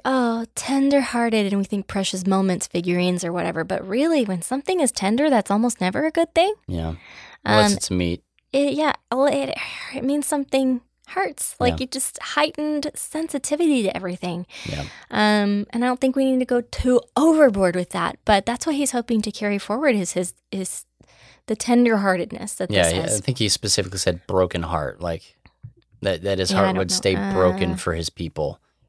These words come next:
Speaker 2: and the people in his community, which I think is absolutely fantastic. We need to come out of this better than when we went into it. That's the, that's the be all end all.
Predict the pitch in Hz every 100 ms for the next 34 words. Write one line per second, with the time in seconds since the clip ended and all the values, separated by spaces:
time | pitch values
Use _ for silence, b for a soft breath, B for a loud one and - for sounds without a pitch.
0 | - 92 85 95 92 87 - - 85 82
1 | 85 120 180 214 180 143 _ _ _ -
2 | - - 151 - 113 104 98 90 90 92
3 | - 69 - _ _ _ _ _ - 120
4 | 123 143 160 147 139 143 135 127 - 127
5 | 123 120 117 113 107 - _ _ _ _
6 | _ _ _ - - 135 135 143 98 85
7 | 82 - 95 95 90 87 90 87 90 90
8 | 85 82 80 - 73 - 98 104 - 104
9 | 90 _ 113 107 - 101 90 95 87 85
10 | 85 76 76 -